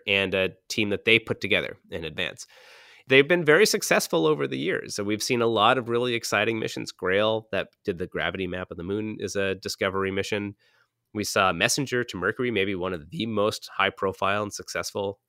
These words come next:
Discovery missions that, that mapped all of the surface of Mercury for the first time. And Pathfinder, which, again, we have the twenty-fifth anniversary of, demonstrated, proved that J P L could do a low-cost planetary mission for the first time.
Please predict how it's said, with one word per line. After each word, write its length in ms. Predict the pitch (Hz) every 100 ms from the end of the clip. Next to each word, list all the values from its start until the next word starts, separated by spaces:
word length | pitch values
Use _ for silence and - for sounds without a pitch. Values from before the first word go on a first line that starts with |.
| -
Discovery 500 | 101 - 92 95 95
missions 480 | 92 95 101 104 -
that, 280 | 76 - -
that 200 | 67 87
mapped 300 | 85 90 - -
all 220 | 92 101
of 100 | 90
the 80 | -
surface 340 | - 95 90
of 80 | 85
Mercury 300 | 90 110 104
for 120 | 110
the 100 | 110
first 240 | 107 101
time. 300 | 110 104 104 _ _ _ _ _ _ -
And 380 | 107 104 104 104
Pathfinder, 500 | - 247 - 78 64
which, 200 | 76 -
again, 320 | 85 82 73
we 100 | 87
have 80 | 78
the 80 | 80
twenty-fifth 420 | - 82 82 80
anniversary 520 | 78 - - - 65 - - -
of, 280 | 78 76 147 _ _ _ _ _ _ _ _ - 107
demonstrated, 720 | - 135 170 160 143 127 113 - _
proved 540 | - 156 165 143 104 95
that 280 | 90 -
J 200 | - 117
P 180 | 120 107
L 140 | 104 101
could 200 | 98 87
do 220 | 104 98
a 120 | 90
low-cost 720 | 85 87 92 - 90 90 -
planetary 540 | - 82 80 - 80
mission 320 | 92 120 - -
for 120 | -
the 80 | -
first 260 | - -
time. 240 | - -